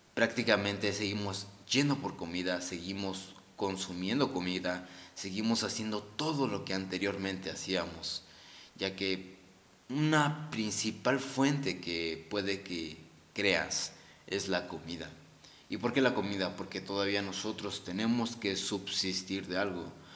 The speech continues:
solamente que ya no es gratis y que existe ya un precio para pagar esa comida y para pagar todo ese sustento para nosotros, por ejemplo, ya sea el agua, ya sea tu casa, tu departamento, ya sea inclusive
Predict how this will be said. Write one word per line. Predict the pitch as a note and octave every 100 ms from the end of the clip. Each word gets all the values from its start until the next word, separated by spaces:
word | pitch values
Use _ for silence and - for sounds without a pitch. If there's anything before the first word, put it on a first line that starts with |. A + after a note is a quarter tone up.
| -
solamente | - G#2+ G#2 G2+ G2+ G2+ G2
que | E2+
ya | D2
no | F2+
es | F2 F2+
gratis | F#2+ F#2 F2+ F2+ -
y | F#2+
que | F#2 G2
existe | - G#2+ G2 - F#2+
ya | F#2
un | F#2 F#2 -
precio | A2+ A#2+ - E2 D2+ - - - - F2
para | F2 F2
pagar | E2+ F2
esa | F2 E2+
comida | - - F#2+ F#2 D#2 - - -
y | D#2+
para | G#2 F#2+
pagar | G2+ G2+ A2+ - - - - -
todo | C3 C3+ C3+ B2+ - -
ese | A#2 A#2+ C#3
sustento | - G2 - A#2 B2+ C3 F2 C#2 - -
para | - F2+
nosotros, | F2 E2+ G2+ F#2+ F#2+ -
por | F2+ F2+
ejemplo, | G2 F#2 F#2
ya | F2
sea | - E2+
el | E2
agua, | F#2+ F#2 E2+ E2 - - -
ya | - F#2
sea | F#2
tu | -
casa, | - G2+ - E2 D2+ - -
tu | - E2+
departamento, | D#2+ F2 F2 E2+ G2+ F#2+ F#2 D#2 - - - -
ya | F#2
sea | - G2 F#2+ F#2+
inclusive | F#2+ F2+ F2+ F#2+ F#2 F#2 E2+ D2+ -